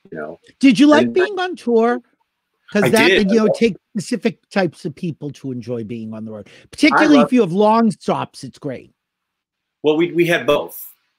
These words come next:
Speaker 1: Um,
Speaker 2: Oh,
Speaker 1: but
Speaker 2: yeah.
Speaker 1: and I was kind of the accidental tourist a little bit. You know, I, I always joke that I'm like linen. I don't travel well. So I had to kinda learn how to do it. Um,
Speaker 2: Right.
Speaker 1: but, but I was unattached,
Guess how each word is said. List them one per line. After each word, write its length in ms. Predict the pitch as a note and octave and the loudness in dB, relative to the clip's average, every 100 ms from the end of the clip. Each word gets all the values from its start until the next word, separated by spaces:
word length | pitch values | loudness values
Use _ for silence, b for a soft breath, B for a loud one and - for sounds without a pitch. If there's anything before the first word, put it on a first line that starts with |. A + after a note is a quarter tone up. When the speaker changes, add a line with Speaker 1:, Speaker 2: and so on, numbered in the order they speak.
| _ _ _ - | _ _ _ -4
Speaker 1:
Um, 320 | B2+ A#2+ A#2 - | -2 -2 -4 0
Speaker 2:
Oh, 100 | F3 | 4
Speaker 1:
but 80 | D#3 | 4
Speaker 2:
yeah. 120 | C#3 _ _ _ _ _ D3 | 0 _ _ _ _ _ -2
Speaker 1:
and 120 | D#3 | 0
I 80 | E3 | -2
was 120 | D3 | -6
kind 320 | - F#3+ A3+ | -8 -2 -2
of 80 | G#3 | 0
the 160 | F3 C#3+ | 0 0
accidental 560 | C3+ - B2 A#2+ A#2 | -4 -6 -10 -8 -10
tourist 440 | - A2+ A2 A2+ - | -8 -4 -2 -4 -8
a 40 | |
little 280 | A#2 A#2 A#2 | -8 -4 -4
bit. 300 | A2+ A2 A2 - | -2 -2 -2 -8
You 100 | A#2 | -12
know, 160 | G2 A2 | -10 -10
I, 140 | A2+ - _ - | -12 -16 _ -4
I 80 | |
always 220 | B2+ D3 C3+ | -2 -2 -2
joke 260 | B2+ A#2+ | -2 -2
that 140 | A#2 G#2+ | -2 -4
I'm 60 | G#2 | -4
like 140 | G2+ F#2+ | -6 -6
linen. 580 | F#2+ G2+ G#2+ A2 A#2 | -6 -4 -2 -4 -4
I 160 | F#2+ F2+ | -6 -8
don't 180 | - - | -10 -12
travel 460 | F#2+ F2+ F#2+ G#2 | -6 -4 -2 -4
well. 320 | G#2 G#2 G#2 - | -2 -2 -4 -6
So 180 | - A#2 | -4 -2
I 60 | |
had 200 | B2 D#3 | -2 -4
to 60 | A#2+ | -6
kinda 300 | A#2+ A2+ F#2 | -6 -4 -4
learn 360 | F#2 G2 G#2 G2 | -4 -4 -6 -6
how 80 | F2+ | -8
to 100 | E2+ - | -8 -8
do 160 | F2+ | -6
it. 240 | G#2+ A#2 - _ _ _ _ _ _ A2+ | -6 -8 -14 _ _ _ _ _ _ -2
Um, 340 | G#2+ G#2 G#2 - _ | 0 0 -6 -14 _
Speaker 2:
Right. 260 | C3+ C3+ - _ - | -6 -6 -8 _ 0
Speaker 1:
but, 160 | C3 - _ _ - - - - - - | 0 0 _ _ -14 -14 -14 -16 -14 -6
but 160 | - C#3+ | -2 0
I 80 | D3 | 0
was 160 | C#3+ | -2
unattached, 960 | D3 D3+ D3 - B2 F#2+ - - - | -2 -2 -4 -6 -6 -6 -10 -18 -18